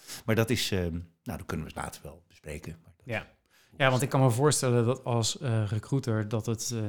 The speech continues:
Speaker 2: niet echt altijd tot nine to five beperkt blijft.
Speaker 1: Nee, eh, ik hield het liever
Speaker 2: Je
Speaker 1: gescheiden.
Speaker 2: hield het liever
Speaker 1: Ja,
Speaker 2: gescheiden. Ja,
Speaker 1: nu
Speaker 2: maar
Speaker 1: niet
Speaker 2: hoe,
Speaker 1: meer.
Speaker 2: ja, maar hoe deed je dat dan?
Speaker 1: Ehm, door het gewoon letterlijk gescheiden te houden. Dus bijvoorbeeld, eh, je had, eh, de vrijdagmiddagborrel, ik zeg maar wat. En dat, eh, hield op om, eh, om zeven uur. En dan ging ik naar mijn vrienden in, in de uitgaanswereld.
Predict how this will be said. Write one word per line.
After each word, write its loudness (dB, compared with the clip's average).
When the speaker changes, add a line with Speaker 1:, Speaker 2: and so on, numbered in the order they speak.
Speaker 2:
niet -2
echt -6
altijd -2
tot -4
nine 4
to 0
five 2
beperkt 0
blijft. -4
Speaker 1:
Nee, 0
eh, 4
ik 0
hield 8
het -4
liever -4
Speaker 2:
Je -8
Speaker 1:
gescheiden. 4
Speaker 2:
hield 0
het -6
liever -2
Speaker 1:
Ja, -2
Speaker 2:
gescheiden. 0
Ja, 6
Speaker 1:
nu 6
Speaker 2:
maar 6
Speaker 1:
niet 8
Speaker 2:
hoe, -2
Speaker 1:
meer. -18
Speaker 2:
ja, 2
maar 6
hoe 6
deed 6
je -4
dat -6
dan? 0
Speaker 1:
Ehm, 4
door 6
het 4
gewoon 0
letterlijk 0
gescheiden -2
te -6
houden. 0
Dus -2
bijvoorbeeld, 0
eh, 6
je 2
had, -2
eh, 4
de 2
vrijdagmiddagborrel, 0
ik -10
zeg -6
maar -2
wat. -4
En -8
dat, -8
eh, -2
hield -2
op -8
om, -4
eh, -2
om -6
zeven -2
uur. -4
En -8
dan -6
ging -6
ik -10
naar -2
mijn -4
vrienden -2
in, -4
in -8
de -4
uitgaanswereld. -2